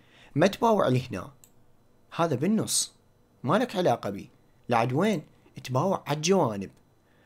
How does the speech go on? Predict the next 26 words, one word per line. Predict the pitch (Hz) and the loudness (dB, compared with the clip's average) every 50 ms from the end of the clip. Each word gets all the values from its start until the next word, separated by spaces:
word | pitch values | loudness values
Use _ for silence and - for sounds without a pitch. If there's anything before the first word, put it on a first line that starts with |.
| _ - | _ -4
مثلًا | 120 117 120 - 117 117 113 107 98 101 | -2 -2 -2 -2 -4 -4 -4 -4 -4 0
هذا | 113 143 147 151 170 | 2 2 4 4 2
يعتبر | 156 147 139 - 139 131 139 135 135 123 | 0 0 -2 -4 -2 0 0 0 0 0
لاين، | 127 139 147 131 107 104 | 0 0 0 -2 -2 -4
هذا | 113 113 117 120 | -4 -2 -2 0
يعتبر | 117 107 127 - 127 120 120 110 - | -2 -2 -4 -6 -6 -4 -4 -2 0
اوتلاين، | 139 147 143 139 - 135 117 92 85 - - _ _ _ _ _ _ - | 0 0 0 -2 -4 -6 -6 -6 -8 -12 -16 _ _ _ _ _ _ -6
هذا | 110 117 120 123 | -2 -2 0 0
كذلك | 123 - 127 127 131 127 127 127 - | 0 0 0 2 2 0 0 -2 -4
يعتبر | 123 127 - 139 131 131 120 117 131 | -8 -6 -6 -4 -4 -4 -2 0 0
اوتلاين. | 143 147 139 - - 107 92 - - _ _ _ _ _ _ _ _ _ _ _ - | 0 0 -2 -6 -10 -12 -12 -14 -16 _ _ _ _ _ _ _ _ _ _ _ -4
يعني | 120 117 82 120 120 117 113 110 - - | -2 -2 -2 -2 -4 -6 -6 -8 -8 -10
شلون | 120 - - 127 135 151 175 175 165 | -10 -8 -2 0 2 2 2 2 2
دا | 156 147 | 2 0
يكون | 135 - - - 123 107 | 0 -2 -4 -4 -4 -4
شكله؟ | - - 127 117 - - 101 90 - - _ _ _ _ _ _ _ _ _ _ _ _ _ - | -2 -4 -4 -6 -6 -8 -10 -10 -10 -14 _ _ _ _ _ _ _ _ _ _ _ _ _ -6
زين؟ | 107 107 117 131 143 180 214 214 - - _ _ _ _ _ _ _ _ | -4 -2 0 0 0 -2 -4 -6 -10 -18 _ _ _ _ _ _ _ _
فالاوتلاين | - - 135 127 127 - 143 175 214 220 202 196 190 180 170 160 156 147 147 - - | -4 0 2 2 2 4 2 2 2 2 0 -2 -2 -2 0 0 0 -2 -4 -8 -6
ايش | 147 131 131 | -6 -2 0
دا | 139 165 | 2 2
يكون | 180 180 - - 170 156 143 139 139 - _ _ _ | 2 0 0 -2 0 0 0 0 -4 -8 _ _ _
من، | 120 131 131 131 131 - 123 110 - 131 | -2 0 0 0 -2 -4 -6 -8 -4 -2
من | 131 131 | 0 0
جهة | 127 123 123 127 127 - | 0 0 -2 -2 -2 -2
الميزيال؟ | 123 120 120 120 120 110 113 123 120 120 120 120 | -2 -2 0 0 -2 0 0 0 0 0 -2 -4
سترايت، | - - - 135 135 - - 110 92 80 - - - | -4 -4 -4 -4 -4 -6 -8 -8 -8 -8 -10 -12 -16